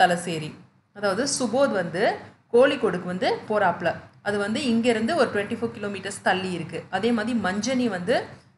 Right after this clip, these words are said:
தலசேரிக்கு வந்து போறாப்ல. இங்க, இங்க இருந்து ஃபார்ட்டி சிக்ஸ் கிலோமீட்டர்ஸ் தூரத்துல வந்து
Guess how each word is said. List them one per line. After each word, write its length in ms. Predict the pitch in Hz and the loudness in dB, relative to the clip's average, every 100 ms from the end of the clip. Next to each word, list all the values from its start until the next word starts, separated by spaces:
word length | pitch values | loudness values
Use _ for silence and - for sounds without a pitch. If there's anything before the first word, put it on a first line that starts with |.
| _ 226 | _ 4
தலசேரிக்கு 540 | 226 254 247 208 202 202 | 4 4 0 -2 -6 -8
வந்து 140 | 202 196 | -6 -2
போறாப்ல. 360 | 185 175 196 381 427 - - _ _ 233 | -2 0 2 2 0 -10 -20 _ _ 2
இங்க, 160 | 254 220 226 | 2 2 2
இங்க 140 | 254 262 | 4 4
இருந்து 240 | 226 214 339 403 | 2 0 -4 2
ஃபார்ட்டி 260 | 220 226 247 | 2 2 -2
சிக்ஸ் 200 | 233 - | -4 -4
கிலோமீட்டர்ஸ் 400 | 220 214 214 247 202 | -4 -4 -2 -2 -2
தூரத்துல 340 | 214 190 185 | -4 -2 -4
வந்து 120 | 170 | -4